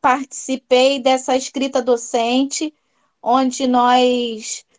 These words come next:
são dezessete professores que fizemos, contamos, fizemos um relato, né, de uma vivência em sala de aula,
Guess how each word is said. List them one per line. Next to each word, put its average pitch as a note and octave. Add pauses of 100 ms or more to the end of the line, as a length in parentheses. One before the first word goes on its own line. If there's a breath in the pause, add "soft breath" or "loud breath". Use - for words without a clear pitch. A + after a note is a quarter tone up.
(160)
são B3+
dezessete C4+
professores C#4+
que B3+ (1400)
fizemos, B3+ (520)
contamos, F#4
fizemos D4
um D#4+
relato, D4+
né, D4
de C#4
uma C4+
vivência C4+
em D#4
sala C4+
de C4
aula, B3+